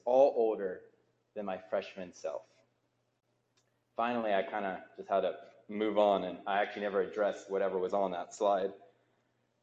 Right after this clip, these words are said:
Not my proudest moment, and that wouldn't be the last time I would freeze.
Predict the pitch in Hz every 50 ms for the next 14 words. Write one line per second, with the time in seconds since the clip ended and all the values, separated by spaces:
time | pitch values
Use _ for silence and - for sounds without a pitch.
0 | _ _ _ _ _ _ _ _ - - 127 143 175 180 180 180 - 170 147 131
1 | 127 123 120 120 123 117 113 113 120 123 131 - - - - - - - _ _
2 | _ _ _ _ _ _ _ - 110 107 113 127 131 120 117 113 113 110 104 104
3 | 104 104 98 95 98 101 104 98 - - - 95 92 90 87 87 87 - - 95
4 | 87 85 85 80 -